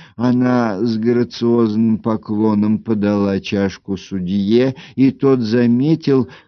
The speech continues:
какие правильные у неё черты лица, словно бы выточенные гениальным ваятелем из белого нефрита. Она не пользовалась никакими умощениями,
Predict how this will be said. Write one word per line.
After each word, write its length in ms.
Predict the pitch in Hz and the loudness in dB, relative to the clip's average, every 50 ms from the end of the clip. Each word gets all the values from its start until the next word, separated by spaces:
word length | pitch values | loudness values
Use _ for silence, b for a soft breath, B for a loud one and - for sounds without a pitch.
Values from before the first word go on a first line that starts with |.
| _ - | _ -4
какие 400 | 131 131 - - - 127 131 131 | -4 -4 -4 -2 0 0 0 0
правильные 1120 | - - 127 120 123 131 135 139 143 147 143 139 147 143 147 147 143 143 143 139 139 135 | 0 -4 -4 -2 0 0 2 2 2 2 2 2 0 0 0 -2 -2 -2 0 2 2 4
у 100 | 131 131 | 4 4
неё 460 | 131 131 131 127 127 127 127 127 123 | 4 4 4 4 6 6 6 4 2
черты 640 | 120 - - 123 120 110 - - _ - 120 120 113 | 0 -2 -2 -2 -2 -2 -4 -8 _ -2 0 0 0
лица, 800 | 104 110 113 113 - - - - - - - 92 85 82 80 80 B B B B | 2 0 0 0 -2 -6 -12 -18 -14 -10 -6 -6 -6 -6 -6 -10 B B B B
словно 680 | _ - - 110 113 120 127 123 123 117 117 117 120 117 | _ -12 -6 -2 2 4 4 4 6 4 4 4 4 2
бы 260 | 110 104 117 120 117 | 2 2 2 2 2
выточенные 1200 | 110 110 117 127 135 127 117 104 - - 98 92 80 - - - 95 92 95 98 98 98 101 98 98 | 0 0 0 2 4 4 4 2 0 -2 -8 -8 -8 -8 -8 -6 -4 -2 -2 0 0 2 2 2 0
гениальным 1000 | 90 85 95 101 101 101 104 104 101 101 101 98 98 98 95 101 101 98 95 87 | 0 -2 -2 0 2 2 2 2 2 0 0 0 0 0 0 0 0 0 0 0
ваятелем 1000 | 98 101 101 101 101 107 117 127 131 127 127 - - 98 92 95 95 92 95 95 | 0 0 2 2 2 2 0 0 -2 -4 -6 -8 -8 -6 -4 -2 0 0 0 0
из 200 | 95 92 90 90 | -2 -2 -2 -4
белого 560 | 87 82 95 101 104 101 98 95 98 95 98 | -4 -2 -2 0 0 0 -2 -2 -2 -2 -2
нефрита. 1200 | 98 95 95 98 95 90 - - - 90 80 82 80 78 78 - _ _ - 80 78 73 76 80 b b b b b b b - | -2 -2 -2 -4 -4 -6 -8 -10 -10 -8 -6 -6 -6 -6 -8 -8 _ _ -12 -12 -10 -12 -12 -16 b b b b b b b -6
Она 400 | 104 117 123 131 131 147 156 160 | -2 0 0 2 2 4 4 4
не 180 | 160 165 165 | 4 2 2
пользовалась 880 | 160 160 - 151 160 170 170 165 156 156 165 160 160 160 160 151 151 - | 0 -2 -2 2 4 4 4 4 2 2 0 2 2 2 0 -2 -2 -4
никакими 800 | 156 147 151 123 127 143 131 123 - - 117 123 120 127 131 135 | -4 -4 -4 -2 0 0 -2 -2 -2 -2 0 0 2 2 2 2
умощениями, 1500 | 135 131 127 123 120 117 113 - - - - - 95 101 104 104 104 107 107 110 117 117 117 117 117 117 117 117 117 113 | 2 2 2 2 2 0 0 -2 -4 -10 -10 -6 -2 -2 0 0 0 0 0 0 0 0 2 2 2 2 0 0 -2 -2